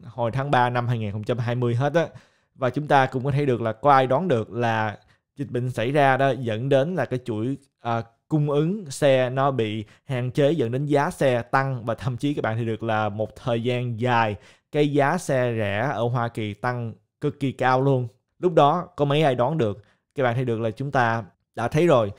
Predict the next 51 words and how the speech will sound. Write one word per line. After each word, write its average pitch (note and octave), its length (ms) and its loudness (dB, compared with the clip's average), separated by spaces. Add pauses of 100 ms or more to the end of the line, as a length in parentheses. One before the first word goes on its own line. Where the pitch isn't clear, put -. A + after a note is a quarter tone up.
(160)
thị D#3 120 -4
trường C#3 320 2
đó D3 240 2
và A2+ 340 -2
nền A2+ 140 -4
kinh C3 160 -4
tế D3+ 100 2
lúc F3+ 140 2
nào A2+ 160 0
cũng A2+ 140 -8
sẽ C3 120 -4
cho B2+ 120 -4
các C3+ 120 -4
bạn A2 380 -4
những A2 340 -8
cái C#3 220 2
bất E3+ 200 0
ngờ A2+ 160 -2
hết. C#3+ 260 0 (380)
Giống E3 160 0
như E3 200 4
là A2+ 460 2
bao C#3 220 6
nhiêu D3 140 0
người A#2 300 0
năm A#2+ 220 -2
hai B2 160 -2
nghìn A2 280 -6
không A#2+ 220 -8
trăm A2+ 200 -4
hai A2+ 200 -4
mươi A#2 300 0
hồi G#2+ 200 -6
tháng B2+ 180 -6
ba A#2 260 4
đó A#2+ 240 0 (140)
nghĩ A#2+ 260 -4
ra C#3 80 2
được A2 200 0
là G#2+ 80 -4
giá A2+ 240 0
B C#3 80 -2 (120)
T B2 40 -6 (140)
C - 40 -2 (500)
đột B2 380 -2
nhiên B2+ 600 -2
có C#3+ 160 0
cái D3+ 140 -2
sự A2+ 220 -6
đi A#2+ 160 -2
xuống D3 360 -2